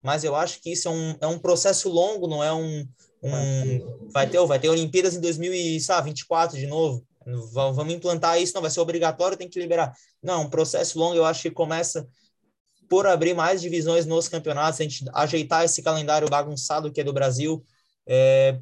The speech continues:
também é um processo que já, que já parte aí por, por dar oportunidade pros times menores, que a gente vê muito time de Série C, Série D,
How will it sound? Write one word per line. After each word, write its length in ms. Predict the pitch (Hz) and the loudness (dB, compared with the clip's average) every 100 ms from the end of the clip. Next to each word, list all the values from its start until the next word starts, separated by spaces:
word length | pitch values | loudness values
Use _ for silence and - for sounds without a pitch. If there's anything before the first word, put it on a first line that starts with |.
| - | -6
também 220 | 147 160 | -4 -4
é 40 | |
um 80 | 165 | -4
processo 460 | 160 160 165 160 - | 0 0 2 0 -2
que 100 | 160 | 0
já, 360 | 151 151 147 | 2 4 4
que 120 | 143 | 0
já 140 | 139 151 | -2 -2
parte 420 | 156 160 156 - | 2 0 0 -4
aí 80 | 156 | -8
por, 400 | - 151 147 127 - _ _ - | -4 -4 -4 -6 -12 _ _ -10
por 140 | 151 | -4
dar 160 | 147 185 | 2 2
oportunidade 600 | 185 165 170 160 160 156 | 0 -4 -2 2 0 0
pros 200 | 175 185 | -2 -4
times 240 | 175 170 | -4 -4
menores, 420 | 165 151 170 165 | -4 0 2 0
que 60 | - | -2
a 40 | 151 | -8
gente 120 | 127 | 0
vê 120 | 160 | 0
muito 260 | 160 208 175 | 0 -4 -6
time 260 | - 185 | -8 -6
de 100 | 175 | -4
Série 260 | 170 170 156 | -2 0 0
C, 240 | - 185 | 0 0
Série 300 | 175 170 151 | 2 0 -2
D, 320 | 135 170 170 | 0 0 -2